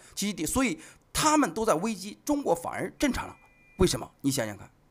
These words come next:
那么这些资金内流到中国来，它会投向哪里？这也是我们在文章当中前后所跟大家讲的一个重要的点。大家可以看一下，六月十七号，就是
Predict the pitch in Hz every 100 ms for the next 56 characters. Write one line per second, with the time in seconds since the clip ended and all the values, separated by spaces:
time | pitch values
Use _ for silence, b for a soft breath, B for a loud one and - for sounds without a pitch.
0 | - b b _ _ _ - 320 285 311
1 | 320 294 - 349 302 320 - - _ _
2 | - 294 381 214 139 165 151 240 240 127
3 | 98 - 101 - _ _ _ _ _ -
4 | 240 240 247 - 156 131 - 87 _ _
5 | _ _ _ _ - 285 196 226 160 139
6 | 151 127 151 180 180 175 165 - 127 165
7 | 180 131 110 131 131 123 127 - 107 92
8 | 104 131 127 127 - 185 113 104 98 -
9 | _ - 110 98 156 143 139 170 143 117
10 | 190 151 - 147 147 131 147